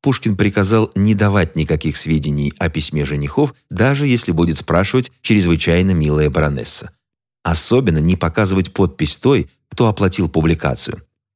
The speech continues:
А если появится барышня, которая захочет напечатать еще одно объявление об уроках жизни, задержать под любым предлогом и срочно сообщить в сыск.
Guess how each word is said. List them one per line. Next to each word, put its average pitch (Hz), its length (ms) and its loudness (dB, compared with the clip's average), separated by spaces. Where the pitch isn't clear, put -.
А 78 60 0
если 82 240 0
появится 78 640 0
барышня, 78 560 0
которая 80 360 0
захочет 80 520 -2
напечатать 80 580 -2
еще 85 360 0
одно 76 240 0
объявление 78 640 0
об 92 180 0
уроках 87 380 2
жизни, 71 440 -2
задержать 90 680 2
под 76 140 -2
любым 78 260 2
предлогом 101 540 0
и 123 120 2
срочно 117 480 0
сообщить 73 480 -2
в - 40 -8
сыск. - 380 -8